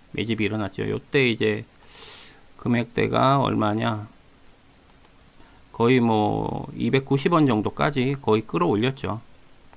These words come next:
거의 끌어올렸습니다. 그러다가 쭉 내렸습니다. 중요한 건 이 거래량이 많이 터졌다는 거거든요. 이때,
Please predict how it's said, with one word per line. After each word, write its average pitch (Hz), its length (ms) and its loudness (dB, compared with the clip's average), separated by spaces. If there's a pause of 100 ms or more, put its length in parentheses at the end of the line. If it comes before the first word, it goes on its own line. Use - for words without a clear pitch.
(320)
거의 117 220 0
끌어올렸습니다. 135 760 -2
그러다가 120 540 2 (320)
쭉 143 360 2
내렸습니다. 104 640 -2 (480)
중요한 151 340 6
건 131 140 4
이 110 80 2
거래량이 151 500 2
많이 95 240 -2
터졌다는 139 560 -2
거거든요. 98 380 -6
이때, 120 380 -4